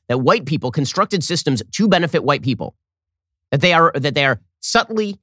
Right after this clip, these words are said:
and innately racist because the systems benefit the whites. The problem is the highest earning income groups in the United States are groups like Indian Americans and Asian Americans, Korean Americans, Nigerian Americans.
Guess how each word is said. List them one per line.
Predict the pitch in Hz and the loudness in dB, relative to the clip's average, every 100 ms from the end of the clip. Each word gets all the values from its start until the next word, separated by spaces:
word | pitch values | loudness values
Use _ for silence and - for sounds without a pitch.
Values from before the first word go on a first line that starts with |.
| _ | _
and | - | 0
innately | 139 135 226 185 156 | 2 4 2 0 -2
racist | 165 190 110 87 - | 0 0 -2 -8 -4
because | 147 185 | 2 2
the | 151 | 2
systems | - 240 190 143 | 0 0 0 0
benefit | 139 180 170 143 | 0 -2 -2 -4
the | |
whites. | 147 139 - | 0 0 -2
The | 135 | -4
problem | - 269 226 107 | 2 2 2 -2
is | 104 | -4
the | 147 | -2
highest | 180 226 190 | 0 0 0
earning | 190 190 151 | 0 0 0
income | 208 175 | 0 0
groups | 131 113 131 | 0 0 0
in | |
the | 131 | 0
United | 127 135 101 | 2 0 -2
States | 185 - | -2 0
are | 139 | -2
groups | 143 131 | -2 -2
like | 156 131 | -4 -2
Indian | 180 160 | 0 2
Americans | 117 101 92 87 50 - _ - | 2 0 -2 -6 -10 -14 _ -4
and | 123 139 | -2 0
Asian | 190 214 156 | 0 2 2
Americans, | 120 104 92 76 62 - _ - | 2 0 -2 -6 -10 -14 _ 0
Korean | 160 196 220 | 2 4 4
Americans, | 127 113 92 90 67 50 - | 2 -2 -4 -6 -10 -12 -8
Nigerian | - 196 135 202 277 220 | 0 0 2 2 4 4
Americans. | 127 98 87 - | 2 -2 -6 -12